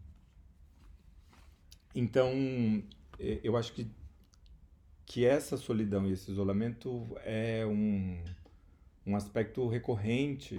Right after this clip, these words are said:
né, muitas vezes na vida dessas pessoas, e que essa situação que a gente tá vivendo hoje pode aumentar, né, pode, pode ampliar.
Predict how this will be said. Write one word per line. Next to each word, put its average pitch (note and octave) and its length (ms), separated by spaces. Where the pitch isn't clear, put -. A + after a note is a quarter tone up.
né, G#2 220
muitas G2 360
vezes F#2 140
na G2 120
vida F#2 540
dessas G2 420
pessoas, D3 600
e E3+ 100
que A2 300
essa C#3+ 280
situação G2+ 420
que G2 80
a F#2 40
gente F#2+ 240
tá G2 80
vivendo F#2+ 560
hoje B2 500
pode A#2 600
aumentar, A2+ 680
né, G#2 240
pode, A2 720
pode A#2+ 220
ampliar. A#2+ 520